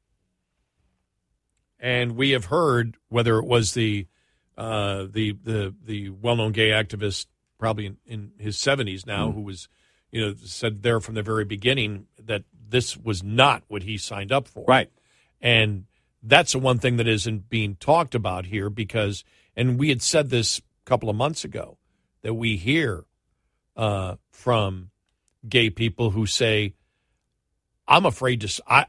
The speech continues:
Speaker 1: I can't even, I, I have to be completely quiet. I feel incredibly oppressed by the Pride movement."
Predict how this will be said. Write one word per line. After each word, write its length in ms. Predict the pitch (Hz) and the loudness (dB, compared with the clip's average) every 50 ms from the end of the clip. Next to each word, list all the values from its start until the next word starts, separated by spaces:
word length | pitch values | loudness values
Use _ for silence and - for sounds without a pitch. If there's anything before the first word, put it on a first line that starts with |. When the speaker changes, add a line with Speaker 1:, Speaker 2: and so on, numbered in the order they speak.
| _ - | _ 4
Speaker 1:
I 160 | 123 131 160 | 4 4 4
can't 380 | 151 - - - 143 120 120 | 2 -2 -4 0 0 2 2
even, 300 | 120 110 101 107 104 95 - _ _ _ _ | 2 0 -2 -2 -6 -8 -10 _ _ _ _
I, 140 | - 113 110 - | -6 -6 -6 -4
I 200 | - 120 120 143 147 | 0 2 4 4 4
have 180 | 143 139 117 - | 2 0 0 -2
to 80 | 120 | -4
be 140 | 107 120 110 | -4 -4 -6
completely 600 | - - 110 101 - - - 226 349 339 254 127 | -6 -8 -12 -12 -6 -2 -2 -2 -2 -2 -6 -6
quiet. 360 | 107 - 123 107 107 104 - - - _ _ _ _ - | -2 0 0 2 2 0 -2 -6 -14 _ _ _ _ 4
I 160 | 165 185 208 | 4 4 4
feel 500 | - - - 151 139 131 123 123 117 - - _ _ _ _ _ _ | 4 0 -2 0 2 2 2 2 0 -4 -8 _ _ _ _ _ _
incredibly 800 | - 143 139 123 - - - - 262 247 220 165 139 135 127 117 - | -2 -2 -2 -2 -4 0 4 4 6 6 4 2 0 -2 -2 -2 -4
oppressed 600 | 135 123 - - - 139 127 120 123 - - - _ _ _ | -6 -8 -8 -2 2 4 6 6 4 2 -2 -6 _ _ _
by 260 | 127 113 139 147 151 | -4 2 6 6 8
the 120 | 147 147 135 | 6 6 0
Pride 500 | - - - 147 147 147 147 160 160 156 | -4 0 6 8 8 8 8 6 2 0
movement." 580 | 165 202 247 233 160 135 120 107 101 - - | 0 0 0 0 0 -2 -4 -4 -4 -6 -14